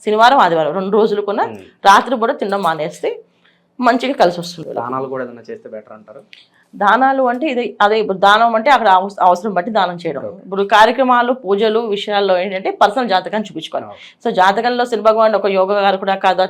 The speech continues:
Speaker 1: చూసుకుంటే యోగ కారకుడు కాకపోతే అప్పుడు దానికి సంబంధించిన దానాలు, పూజలు ఉంటాయి.
Speaker 2: Hmm.
Speaker 1: లేదు బానే ఉంది అంటే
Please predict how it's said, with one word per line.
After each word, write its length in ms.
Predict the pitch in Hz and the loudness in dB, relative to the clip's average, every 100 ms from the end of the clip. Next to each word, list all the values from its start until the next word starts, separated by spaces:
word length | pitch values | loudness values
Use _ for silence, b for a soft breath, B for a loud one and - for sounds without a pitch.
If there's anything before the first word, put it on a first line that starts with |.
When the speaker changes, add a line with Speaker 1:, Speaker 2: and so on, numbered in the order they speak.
| 185 | -4
Speaker 1:
చూసుకుంటే 680 | 175 - 185 175 202 190 b b b b | -10 -10 -4 0 0 -2 b b b b
యోగ 140 | 208 220 | 2 4
కారకుడు 380 | 226 214 220 | 4 4 0
కాకపోతే 540 | 196 190 190 208 233 370 | 2 2 2 0 2 4
అప్పుడు 300 | 277 254 277 | 2 2 2
దానికి 320 | 240 214 220 | 4 2 0
సంబంధించిన 440 | - 226 208 220 185 | -4 -4 -2 -2 0
దానాలు, 460 | 190 196 196 240 285 185 | 2 4 2 0 -2 -4
పూజలు 240 | 190 196 | 0 0
ఉంటాయి. 300 | 165 156 - 131 | 0 -6 -8 -16
Speaker 2:
Hmm. 100 | 110 B B 233 | -20 B B -2
Speaker 1:
లేదు 320 | 247 262 277 | 4 4 4
బానే 380 | 226 233 262 262 | 4 6 6 2
ఉంది 260 | 247 247 | 0 -2
అంటే 180 | 247 277 | -2 -2